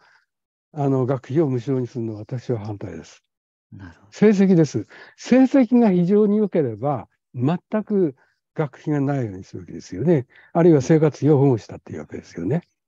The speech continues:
Speaker 2: うん。
Speaker 1: 成績です。
Speaker 2: なるほど。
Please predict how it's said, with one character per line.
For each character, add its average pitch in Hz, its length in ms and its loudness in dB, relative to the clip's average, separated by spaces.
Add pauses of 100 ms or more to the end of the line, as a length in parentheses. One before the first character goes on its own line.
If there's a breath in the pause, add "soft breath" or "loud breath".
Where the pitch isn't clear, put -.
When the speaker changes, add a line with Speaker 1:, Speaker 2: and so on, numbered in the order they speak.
(140)
Speaker 2:
う 104 40 -20
ん。 95 260 -20
Speaker 1:
成 - 160 2
績 185 280 2
で 156 100 6
す。 - 180 -8 (520)
Speaker 2:
な 123 180 -4
る 104 80 -10
ほ 92 100 -16
ど。 - 80 -20